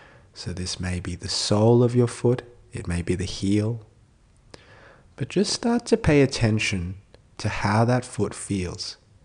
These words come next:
against the surface it's on. You may find that one part of the foot has more sensation than the other, and you may also find other sensations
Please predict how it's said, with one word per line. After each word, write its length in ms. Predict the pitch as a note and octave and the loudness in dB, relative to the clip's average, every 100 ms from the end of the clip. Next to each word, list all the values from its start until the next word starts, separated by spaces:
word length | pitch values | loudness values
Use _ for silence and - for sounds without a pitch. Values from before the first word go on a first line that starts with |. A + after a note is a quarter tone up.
| _ _ - | _ _ -6
against 440 | F2+ F2+ E2 - | -4 -2 -4 -2
the 80 | F#2 | -2
surface 500 | - F2+ F2 F#2+ - | 0 -2 -4 -6 -6
it's 180 | F#2 - | -8 -8
on. 200 | - E2+ _ _ _ _ _ _ _ _ _ _ _ - _ _ _ _ _ _ _ - | -10 -14 _ _ _ _ _ _ _ _ _ _ _ -20 _ _ _ _ _ _ _ -2
You 140 | G2+ | 2
may 200 | G2+ G#2+ | 4 4
find 540 | A2+ A2 G#2 G#2 G2+ G#2+ - - - - - - _ _ | 6 6 8 6 4 -4 -10 -20 -20 -20 -20 -20 _ _
that 180 | - G2 | -4 0
one 240 | F#2+ G2 A#2 | 4 4 6
part 280 | A#2+ A#2+ | 6 6
of 100 | A2+ | 2
the 80 | A#2 | 0
foot 340 | - - C#3 - - _ _ - - | 0 2 2 0 -20 _ _ -20 -4
has 240 | A2 G#2 | -2 0
more 220 | G2+ G#2 | 2 2
sensation 840 | G#2 G#2+ G2+ - G2 F#2+ - F#2+ F#2 | 2 0 2 4 4 2 0 -2 0
than 200 | E2+ F2+ | 0 0
the 140 | F2 | 2
other, 340 | F2+ G#2+ D3 D#3 - _ _ _ _ _ _ _ _ _ _ _ _ _ _ _ _ | 2 2 0 -2 -16 _ _ _ _ _ _ _ _ _ _ _ _ _ _ _ _
and 120 | A2 | 0
you 80 | A2 | 2
may 180 | A#2 B2 | 4 4
also 260 | C3 - B2 | 4 4 2
find 360 | - A#2 A#2+ | 4 6 6
other 280 | - A2+ C#3 | 6 4 4
sensations 960 | C#3 A2+ G2 - F2+ F2 - E2+ F2 | 2 2 0 0 -2 -2 -4 -4 -6